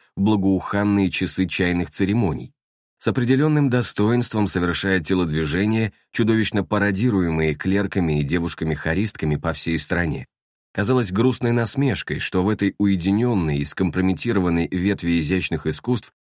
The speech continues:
Америка достигла бесспорного превосходства. Потанцевав и поплескавшись в щедрой весне, Энтони и Глория обнаружили, что они потратили слишком много денег, и поэтому на некоторое время должны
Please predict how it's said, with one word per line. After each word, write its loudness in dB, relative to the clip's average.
Америка 2
достигла 0
бесспорного 0
превосходства. -4
Потанцевав 2
и 2
поплескавшись -2
в -6
щедрой 2
весне, 0
Энтони 2
и 2
Глория 2
обнаружили, 0
что -2
они 2
потратили -2
слишком 0
много 2
денег, -4
и 0
поэтому 2
на 4
некоторое 0
время 2
должны 0